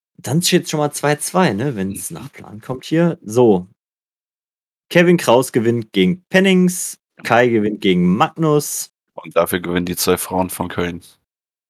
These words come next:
Speaker 1: Und die zwei Frauen von Köln gewinnen. Oh, vier vier.
Speaker 2: Mhm.
Speaker 1: Cool. Was sagen die Doppel?
Speaker 2: Oh, das D eins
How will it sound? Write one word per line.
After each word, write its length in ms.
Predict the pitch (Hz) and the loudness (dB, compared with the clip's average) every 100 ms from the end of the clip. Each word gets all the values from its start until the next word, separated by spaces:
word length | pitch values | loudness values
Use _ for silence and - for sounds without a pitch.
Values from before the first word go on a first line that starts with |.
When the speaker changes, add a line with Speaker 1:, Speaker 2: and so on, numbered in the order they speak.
| _ | _
Speaker 1:
Und 220 | 117 113 | -10 -10
die 80 | 113 | -10
zwei 260 | 107 98 92 | -8 -4 -4
Frauen 400 | - 82 90 90 | -4 -4 -4 -4
von 200 | 90 85 | -6 -6
Köln 280 | 98 80 71 | -4 -6 -8
gewinnen. 320 | 69 67 - | -12 -14 -8
Oh, 240 | 147 175 | -2 -2
vier 240 | 92 - 139 | -2 -4 -6
vier. 380 | - 135 - - _ - | -2 -4 -4 -8 _ -14
Speaker 2:
Mhm. 180 | 85 90 | -12 -2
Speaker 1:
Cool. 400 | 151 127 101 98 - _ _ _ _ _ _ _ _ _ - | -2 0 -4 -6 -18 _ _ _ _ _ _ _ _ _ -14
Was 100 | - | -2
sagen 220 | 113 123 | 0 2
die 80 | 135 | 2
Doppel? 400 | - 101 82 - _ _ _ _ _ _ _ _ _ _ _ _ _ _ _ _ _ _ _ _ _ _ _ | 2 0 -6 -12 _ _ _ _ _ _ _ _ _ _ _ _ _ _ _ _ _ _ _ _ _ _ _
Speaker 2:
Oh, 280 | _ 69 98 | _ 2 4
das 200 | 90 87 | 4 2
D 180 | - 107 | 4 6
eins 480 | 95 110 104 - | 6 4 2 -2